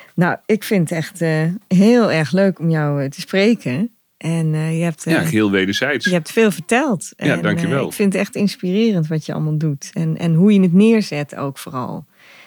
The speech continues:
Speaker 1: En, eh, dat je nog steeds stralend je werk doet.
Speaker 2: Ja.
Speaker 1: Dat is natuurlijk
Speaker 2: Ja.
Speaker 1: heerlijk.
Speaker 2: Ja.
Speaker 1: Ja.
Speaker 2: Ja, de-, weet je, het is, eh, ehm,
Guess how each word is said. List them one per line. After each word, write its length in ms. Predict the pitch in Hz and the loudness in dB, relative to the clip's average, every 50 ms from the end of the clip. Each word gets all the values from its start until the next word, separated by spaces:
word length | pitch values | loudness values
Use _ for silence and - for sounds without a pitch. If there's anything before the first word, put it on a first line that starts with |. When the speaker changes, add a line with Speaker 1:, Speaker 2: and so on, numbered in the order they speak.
| _ _ _ _ _ _ _ | _ _ _ _ _ _ _
Speaker 1:
En, 380 | - 156 151 151 151 151 151 | -4 -4 -2 -2 -2 -2 -2
eh, 200 | 147 156 151 156 147 | -4 -4 -6 -6 -4
dat 240 | 147 180 180 - | -4 -4 -4 -4
je 120 | - - - - | -6 -8 -6 -4
nog 160 | 185 180 160 | -4 -4 -4
steeds 360 | - - 240 226 214 196 - | -2 -2 0 0 0 0 -2
stralend 540 | - - - 196 208 202 180 165 160 160 - | -4 -4 -2 -2 0 0 0 0 -2 -4 -4
je 60 | 190 | -2
werk 300 | 180 233 294 294 - - | -2 0 0 0 -2 -4
doet. 340 | - 131 127 123 - - _ _ _ _ | -6 -8 -8 -10 -12 -18 _ _ _ _
Speaker 2:
Ja. 240 | 151 143 117 - - - - - _ - - | -2 0 0 -2 -6 -14 -20 -20 _ -14 -6
Speaker 1:
Dat 160 | - 190 202 - | -4 -4 -4 -4
is 100 | - - | -4 -6
natuurlijk 380 | 202 180 - - 190 170 143 185 | -6 -6 -2 -2 0 0 2 2
Speaker 2:
Ja. 40 | 196 | 2
Speaker 1:
heerlijk. 520 | 226 262 240 147 123 120 127 - - - _ _ | 2 2 0 0 -2 -4 -6 -10 -16 -20 _ _
Speaker 2:
Ja. 220 | _ 147 165 147 147 | _ 0 0 0 0
Speaker 1:
Ja. 120 | 131 127 - _ _ _ _ _ _ _ _ | -2 -6 -10 _ _ _ _ _ _ _ _
Speaker 2:
Ja, 180 | - 110 101 101 | -4 -2 -2 -2
de-, 200 | 92 113 120 120 | -2 -4 -4 -4
weet 220 | 123 131 139 143 - | -2 -4 -4 -4 -4
je, 60 | 170 | -4
het 120 | 165 170 | -4 -4
is, 260 | 175 156 151 - - 165 | -4 -6 -6 -4 -4 -4
eh, 320 | 156 156 160 156 151 151 - - - - - - | -4 -4 -6 -6 -8 -10 -12 -14 -18 -20 -20 -18
ehm, 520 | - - 135 139 139 135 131 127 123 | -10 -6 -4 -2 -2 -2 -2 -4 -4